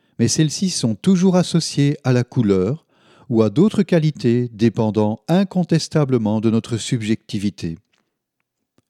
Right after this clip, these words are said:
Si ces dernières disparaissent avec notre perception, ce doit être aussi le cas pour les premières qui leur sont liées.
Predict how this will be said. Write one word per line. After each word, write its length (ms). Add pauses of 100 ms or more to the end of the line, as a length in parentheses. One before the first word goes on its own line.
(720)
Si 180
ces 180
dernières 340
disparaissent 560
avec 220
notre 220
perception, 800 (800)
ce 160
doit 200
être 280
aussi 200
le 120
cas 240
pour 160
les 100
premières 600 (360)
qui 140
leur 140
sont 180
liées. 400